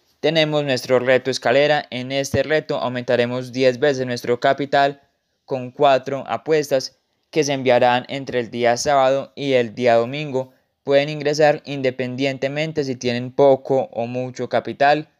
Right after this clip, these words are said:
Para más información, para acceder a este reto, deben escribir al usuario de Telegram arroba fullgame cero cuatro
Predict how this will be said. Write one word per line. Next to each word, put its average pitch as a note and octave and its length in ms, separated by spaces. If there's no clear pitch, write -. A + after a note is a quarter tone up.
Para B2 220
más C3 200
información, D3 600
para A#2+ 160
acceder B2 360
a C3+ 40
este C#3 200
reto, C#3+ 480
deben C3 280
escribir C#3+ 600
al B2 180
usuario C3 380
de C#3 80
Telegram C3+ 480
arroba A2+ 280
fullgame C3 480
cero C#3 400
cuatro C3 400